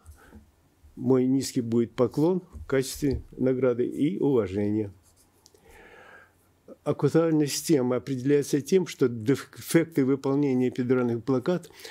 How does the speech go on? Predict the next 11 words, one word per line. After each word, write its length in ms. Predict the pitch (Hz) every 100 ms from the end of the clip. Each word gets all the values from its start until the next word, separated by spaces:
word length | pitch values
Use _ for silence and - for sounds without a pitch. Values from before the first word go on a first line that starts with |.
| -
могут 400 | 139 147 139 127
возникать 440 | 139 127 135 139 120
до 240 | 127 127
сорока 400 | 107 135 117 131
процентов, 600 | 117 117 - 117 95 92
что 140 | - 101
приводит 580 | 104 117 123 113 110 - - - - -
к 40 |
снижению 800 | - 131 113 135 120 117 113 98 - _ _ _ _ _ _ - - - - _
качества 420 | - 127 - -
анестезии. 720 | 110 107 - 110 107 101 98